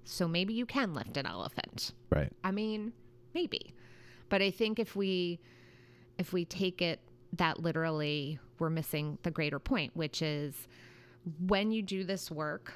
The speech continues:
Speaker 1: when you get to this state, you're going to know your true self in a way that lets you live a life of ease, not easily, but live a life of ease and purpose,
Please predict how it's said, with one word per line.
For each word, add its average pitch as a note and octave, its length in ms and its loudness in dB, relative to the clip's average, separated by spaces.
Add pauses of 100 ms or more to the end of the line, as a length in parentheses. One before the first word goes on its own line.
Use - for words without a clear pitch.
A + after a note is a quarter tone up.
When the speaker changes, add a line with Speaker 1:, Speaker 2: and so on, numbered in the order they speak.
(120)
Speaker 1:
when F#3 200 0
you F#3+ 100 0
get E3+ 260 -2
to F#3 120 -2
this D#3+ 200 -4
state, D3 520 -2 (500)
you're F3 200 0
going F3 420 0
to D#3 680 -2 (520)
know F3+ 380 0
your F3+ 200 -2
true F3+ 260 -2
self - 640 -4 (280)
in F3 160 0
a F3 80 0
way D#3 480 2 (120)
that D3 360 0 (160)
lets F3 300 -2
you E3+ 100 2
live D#3+ 600 -2 (880)
a E3 100 2
life D#3+ 340 0
of C#3+ 280 -6 (100)
ease, D3+ 380 -2
not E3+ 260 0 (120)
easily, F3+ 720 -2 (500)
but - 180 0 (160)
live F#3 240 2
a G3 40 2
life D#3+ 280 -2
of E3+ 120 -2 (120)
ease E3+ 480 0 (100)
and D3+ 280 -2
purpose, - 840 -2